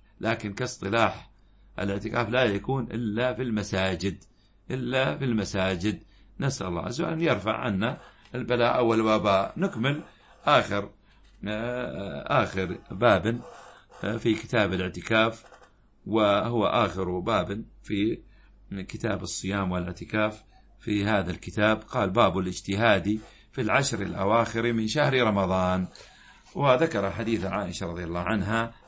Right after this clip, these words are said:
قالت: "كان النبي صلى الله عليه وسلم، آه، إذا دخل العشر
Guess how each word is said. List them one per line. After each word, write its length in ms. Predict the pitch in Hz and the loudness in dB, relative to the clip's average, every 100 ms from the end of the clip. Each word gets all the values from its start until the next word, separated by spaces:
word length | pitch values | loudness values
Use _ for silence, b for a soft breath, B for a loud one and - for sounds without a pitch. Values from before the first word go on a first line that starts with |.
| - | -2
قالت: 420 | 120 98 113 117 | 2 4 4 0
"كان 240 | 131 101 | -2 -2
النبي 440 | 92 90 87 95 87 | 0 -2 -2 -2 -4
صلى 240 | 98 87 | -6 -6
الله 140 | 85 87 | -4 -4
عليه 100 | 85 | -4
وسلم، 680 | 117 107 101 110 123 123 110 _ b b b b b - | -4 -2 -2 0 0 -2 -8 _ b b b b b -6
آه، 1000 | 113 110 110 113 117 117 117 78 85 - | -2 0 2 0 -2 -4 -4 -6 -6 -6
إذا 420 | 123 127 107 101 101 | 0 2 4 2 2
دخل 340 | 131 107 98 | 0 -2 0
العشر 600 | 92 98 127 - 135 143 | 2 2 2 0 -2 -4